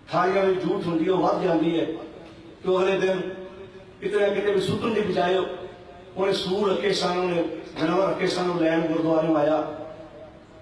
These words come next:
ਤੇ ਗੁਰਦੁਆਰੇ ਜਿਹੜੇ ਸੇਵਾਦਾਰ ਸਨ, ਉਹ ਕਹਿੰਦੇ, "ਆਓ ਜੀ।" ਉਹਨੂੰ ਪਹਿਲਾਂ ਕੜਾਹ ਪ੍ਰਸ਼ਾਦੀ ਦੇਗ ਦਿੱਤੀ, ਫਿਰ ਇੱਕ ਬ੍ਰੈਡ ਪਕੌੜਾ ਦਿੱਤਾ, ਖਾ ਕੇ ਉਹਨੂੰ ਫਿਰ ਆਂਹਦੇ, "ਬ੍ਰੇਕਫਾਸਟ ਕਰ ਲਈਏ ਆਪਾਂ।"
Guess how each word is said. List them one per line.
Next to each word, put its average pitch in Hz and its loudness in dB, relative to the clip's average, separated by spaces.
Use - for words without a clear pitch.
ਤੇ 160 0
ਗੁਰਦੁਆਰੇ 190 2
ਜਿਹੜੇ 180 0
ਸੇਵਾਦਾਰ 190 2
ਸਨ, 202 0
ਉਹ 202 0
ਕਹਿੰਦੇ, 196 2
"ਆਓ 202 4
ਜੀ।" 208 -2
ਉਹਨੂੰ 185 -4
ਪਹਿਲਾਂ 175 2
ਕੜਾਹ 185 2
ਪ੍ਰਸ਼ਾਦੀ 170 0
ਦੇਗ 170 2
ਦਿੱਤੀ, 170 -2
ਫਿਰ 165 -2
ਇੱਕ 190 2
ਬ੍ਰੈਡ 165 2
ਪਕੌੜਾ 180 2
ਦਿੱਤਾ, - 0
ਖਾ 160 2
ਕੇ 202 2
ਉਹਨੂੰ 208 4
ਫਿਰ 208 2
ਆਂਹਦੇ, 226 0
"ਬ੍ਰੇਕਫਾਸਟ 180 -2
ਕਰ 175 0
ਲਈਏ 160 -2
ਆਪਾਂ।" - -4